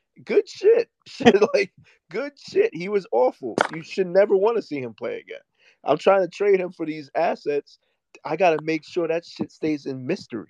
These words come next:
bro. So, yeah, get whoever you all want. Wh-, whatever the name is,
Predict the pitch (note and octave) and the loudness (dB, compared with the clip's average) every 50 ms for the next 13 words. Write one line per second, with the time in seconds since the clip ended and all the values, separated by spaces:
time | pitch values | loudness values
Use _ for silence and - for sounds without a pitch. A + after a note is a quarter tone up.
0 | - F#2+ G#2 F#2+ G2+ G2+ - _ _ _ _ _ _ _ _ - - F3+ F#3 A#3 | -12 -6 -4 -2 -2 -4 -6 _ _ _ _ _ _ _ _ 2 4 4 4 4
1 | D4+ D#4+ - C#3+ D#3 G#3+ A3 G#3+ G#3+ A3+ A3 A3+ G#3 G#3+ G#3+ G#3+ G#3+ G#3+ G#3 G3+ | 4 2 2 4 4 4 4 4 2 2 2 2 2 0 -4 -2 0 0 0 0
2 | F#3+ F#3 F3+ D3+ B2 - _ - B2+ C#3 C#3 A#2 D3 D3 D3+ G3+ A3 A3 A3+ A3 | -2 -2 -4 -4 -6 -8 _ -8 -2 -2 -2 -2 0 -2 -2 -2 -2 -4 -2 -4
3 | G#3 G3+ F#3+ F3+ F3+ F3 F3 E3+ E3 E3 D#3+ D#3+ - | -4 -4 -4 -6 -6 -6 -6 -6 -8 -8 -8 -10 -14